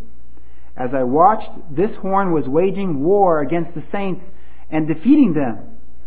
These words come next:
You should see the great tribulation right there. The saints were given over to the persecuting powers for a time, "until the Ancient of Days came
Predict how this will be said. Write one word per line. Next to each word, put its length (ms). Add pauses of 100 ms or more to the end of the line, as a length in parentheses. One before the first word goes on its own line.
(200)
You 60
should 160
see 80
the 60
great 240
tribulation 600
right 200
there. 280 (800)
The 120
saints 240
were 100
given 260
over 420 (340)
to 120
the 80
persecuting 560
powers 360 (100)
for 160
a 60
time, 440 (560)
"until 640
the 180
Ancient 300
of 120
Days 420
came 640